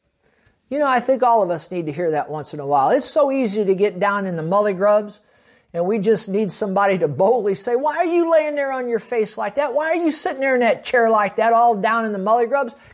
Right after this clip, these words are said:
Get up. Get up and do what God's called you to do." And that's what God told Joshua. He didn't tell him to throw in the towel,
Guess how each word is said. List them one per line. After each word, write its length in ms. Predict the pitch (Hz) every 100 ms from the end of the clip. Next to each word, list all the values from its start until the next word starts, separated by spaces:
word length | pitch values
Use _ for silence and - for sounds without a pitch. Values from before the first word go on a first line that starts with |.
| _
Get 160 | 381 403
up. 380 | 392 311 - - _ _ _ _ _ _ _ _ _ _ _
Get 160 | 330 359
up 220 | 339 -
and 180 | 247 226
do 160 | 277
what 260 | 285 240 175
God's 340 | 233 233 196
called 360 | - - 247 208
you 120 | 196
to 100 | 175
do." 480 | 151 151 135 107 90 _ _ _ _ _ _
And 160 | 160
that's 280 | 233 320 -
what 240 | 208 143 147 170
God 400 | 330 226 180 220 - _ _ _ _ _ _ _ _ _ _ _ _
told 280 | - 202 190
Joshua. 640 | 185 165 151 143 120 110 - _ _ _ _
He 160 | 262
didn't 200 | 320 320
tell 200 | 262 311
him 120 | 294 262
to 60 |
throw 240 | 226 262 233
in 60 |
the 100 | 214
towel, 540 | - 247 220 190 185